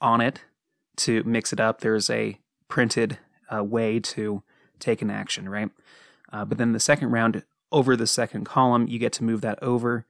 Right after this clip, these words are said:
and there is a different, um, worker placement spot on it, which enables it to mix and match with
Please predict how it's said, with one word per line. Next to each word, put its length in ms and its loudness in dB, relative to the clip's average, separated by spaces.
and 400 -2
there 160 2
is 220 0
a 100 0
different, 440 0
um, 340 -8
worker 260 0
placement 360 0
spot 360 0
on 180 2
it, 120 -4
which 360 -2
enables 400 2
it 120 2
to 140 -2
mix 300 -2
and 100 0
match 360 -2
with 280 -8